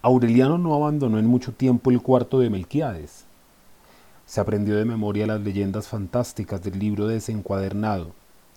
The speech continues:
la síntesis de los estudios de Hermann, el tullido, los apuntes sobre la ciencia demonológica, las claves de la piedra filosofal, las centurias de Nostradamus y sus investigaciones sobre la peste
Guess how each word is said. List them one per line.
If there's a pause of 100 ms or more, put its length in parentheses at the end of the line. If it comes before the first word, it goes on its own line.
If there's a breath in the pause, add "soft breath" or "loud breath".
(360 soft breath)
la
síntesis
de
los
estudios
de
Hermann, (400)
el
tullido, (920 loud breath)
los
apuntes
sobre
la
ciencia
demonológica, (800 loud breath)
las
claves
de
la
piedra
filosofal, (880 loud breath)
las
centurias
de
Nostradamus (580 soft breath)
y
sus
investigaciones
sobre
la
peste